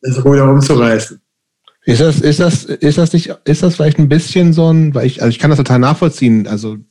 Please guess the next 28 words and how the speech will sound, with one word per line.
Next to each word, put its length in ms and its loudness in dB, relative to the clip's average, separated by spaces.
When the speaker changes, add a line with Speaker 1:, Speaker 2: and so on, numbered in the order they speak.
Speaker 2:
das 200 -12
ist 200 -12
so, 380 -8
also 280 -2
als, 480 -4
wir 680 -4
alle 200 2
als 300 0
Leute, 760 2
die 180 -2
sich 260 -2
viel 920 -2
auch 240 -4
ja 160 2
mit, 440 0
m, 360 -4
was 400 -4
läuft 320 0
alles 220 2
schief 360 0
in 140 2
der 180 2
Welt 520 -2
auseinandergesetzt 600 0
haben, 220 0
was, 140 -2
glaub 140 0
ich, 80 -8